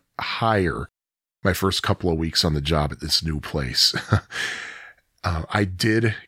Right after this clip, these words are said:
get a chance to meet face-to-face with some of my coworkers in person because I happened to start when, uh, my company was doing its annual, what they call retreat.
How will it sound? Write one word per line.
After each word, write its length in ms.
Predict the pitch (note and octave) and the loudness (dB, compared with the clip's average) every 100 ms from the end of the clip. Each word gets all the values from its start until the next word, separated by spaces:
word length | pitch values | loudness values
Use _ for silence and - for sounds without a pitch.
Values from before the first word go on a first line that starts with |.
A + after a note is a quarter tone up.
| - | 0
get 100 | G2+ | 2
a 80 | F#2+ | 2
chance 340 | - F#2+ F2+ | 2 2 2
to 100 | - | 0
meet 320 | F2+ F2 F#2 - | 2 4 2 -2
face-to-face 760 | - F#2 F2+ - - F2+ - | 0 2 2 -2 2 2 2
with 80 | F2+ | 0
some 160 | F#2+ | 2
of 100 | F2+ | 2
my 100 | E2 | 0
coworkers 640 | D#2+ F#2 F2 E2+ E2 D#2+ - | 0 0 2 2 0 -2 -2
in 220 | G2+ D#2 | -2 -2
person 480 | D2+ E2+ F2+ - G#2 | -2 2 2 2 2
because 320 | F#2+ F2 F#2 | 0 0 -2
I 80 | F#2 | 0
happened 320 | E2+ F2 F2+ | 2 0 0
to 80 | D2+ | -2
start 480 | - - F2+ F2 - | 0 2 4 2 0
when, 380 | F2 E2 D#2+ E2 | -2 0 0 -2
uh, 180 | F2+ D#2+ | -2 -2
my 140 | D#2 D#2 | -2 -2
company 380 | - D#2+ E2+ | -2 -2 0
was 140 | E2 D2+ | 0 0
doing 220 | E2+ D#2+ | 0 0
its 180 | D2+ - | 0 2
annual, 540 | E2+ D#2+ D#2 D2 C2+ - _ | 2 2 0 -2 -6 -10 _
what 140 | - | -4
they 80 | D#2+ | -2
call 240 | - F2+ D#2 | 2 2 2
retreat. 680 | D2 - B2+ B2+ D#2+ - | 0 0 4 4 4 -2